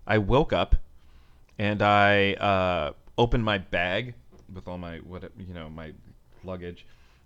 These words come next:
and the, the roach crawled out of my bag. And <laughs> I was in my bedroom, just, "Hello,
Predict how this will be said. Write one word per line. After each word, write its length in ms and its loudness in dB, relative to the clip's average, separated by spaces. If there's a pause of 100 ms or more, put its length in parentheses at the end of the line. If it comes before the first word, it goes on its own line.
(220)
and 380 -2 (560)
the, 400 0
the 180 -4
roach 320 -2
crawled 300 -2
out 80 -2
of 80 -8
my 80 -12
bag. 240 -12 (1300)
And 240 4
<laughs> 0 -
I 100 6 (300)
was 180 2
in 160 4
my 140 10
bedroom, 440 4
just, 300 -4 (300)
"Hello, 560 10